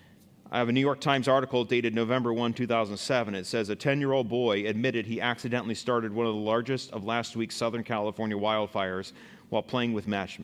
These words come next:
matches," enforcement officials, officials say. The blaze, which was called the Buckwheat Fire, started in the early afternoon of October twenty-one in Agunadulce, a,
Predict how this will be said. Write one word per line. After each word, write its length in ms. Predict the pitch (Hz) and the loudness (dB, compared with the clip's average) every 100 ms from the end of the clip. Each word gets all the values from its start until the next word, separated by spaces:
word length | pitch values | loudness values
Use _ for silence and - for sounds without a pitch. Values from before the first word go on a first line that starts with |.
| - | -6
matches," 460 | 110 98 - - - | -2 -2 -6 -10 -10
enforcement 540 | 92 110 104 107 101 - - - | -4 -4 -2 -4 -6 -10 -20 -8
officials, 640 | 98 95 104 - 90 87 - | -6 -4 -6 -6 -8 -6 -4
officials 460 | 117 110 107 92 | -2 -2 -2 -6
say. 340 | - - 95 - - - - - - - - - | -6 -2 -2 -6 -18 -20 -20 -20 -20 -20 -20 -6
The 80 | 117 | -2
blaze, 640 | 110 135 139 151 180 - - - - - | 2 6 6 6 4 -2 -10 -20 -10 -6
which 120 | 127 | -4
was 120 | 123 | 2
called 180 | 131 120 | 4 4
the 60 | |
Buckwheat 480 | 101 143 143 135 139 | 4 4 4 0 0
Fire, 420 | - 123 120 143 | 0 2 2 2
started 400 | 139 - 131 131 | 0 0 2 0
in 140 | 131 127 | -2 0
the 100 | 127 | 2
early 260 | 123 135 | 2 2
afternoon 360 | 120 120 120 123 | 0 0 0 0
of 80 | 110 | 0
October 360 | 107 - 127 | 0 0 0
twenty-one 600 | 123 123 117 113 127 170 180 - - - | 0 0 0 2 2 2 -4 -12 -20 -6
in 100 | - 120 | 0 0
Agunadulce, 760 | 104 135 139 120 135 143 185 | 2 2 2 4 4 4 2
a, 60 | 147 | 4